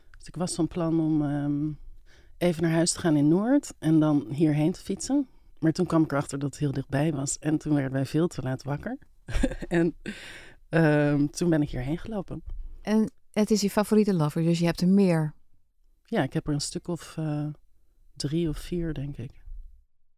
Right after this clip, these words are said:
Speaker 1: We hadden het er toevallig gisteren over.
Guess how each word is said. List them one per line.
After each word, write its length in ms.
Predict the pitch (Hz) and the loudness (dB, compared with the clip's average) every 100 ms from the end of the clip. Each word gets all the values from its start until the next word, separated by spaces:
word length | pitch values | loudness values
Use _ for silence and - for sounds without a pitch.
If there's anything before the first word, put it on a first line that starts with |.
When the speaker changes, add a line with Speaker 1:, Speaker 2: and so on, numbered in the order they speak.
| _ | _
Speaker 1:
We 120 | - | -6
hadden 240 | 170 202 254 | -4 0 -2
het 100 | - | -2
er 180 | 180 - | -8 -6
toevallig 520 | 185 165 160 156 - | -6 -2 0 0 0
gisteren 400 | 160 - - 120 | -2 -2 -4 -2
over. 560 | 156 151 147 285 214 | 0 0 0 0 0